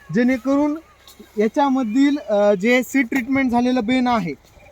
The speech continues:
ते बेन आम्ही काढून या ठिकाणी टाकू शकतो. तर आता आपण या ठिकाणी चारशे लिटर पाणी भरणार आहोत. पाणी भरल्याच्या नंतर मध्ये आपण त्याच्यामध्ये,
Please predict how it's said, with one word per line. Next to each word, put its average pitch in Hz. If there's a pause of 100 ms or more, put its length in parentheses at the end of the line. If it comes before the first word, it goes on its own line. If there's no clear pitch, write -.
ते 240
बेन 254
आम्ही 254
काढून 262 (340)
या 196
ठिकाणी 247 (120)
टाकू 254
शकतो. 208
तर -
आता 226
आपण 233
या 240
ठिकाणी 247 (480)
चारशे 247
लिटर 247
पाणी 247
भरणार 226
आहोत. 202 (220)
पाणी 233
भरल्याच्या 226
नंतर 233
मध्ये 233
आपण 202
त्याच्यामध्ये, 226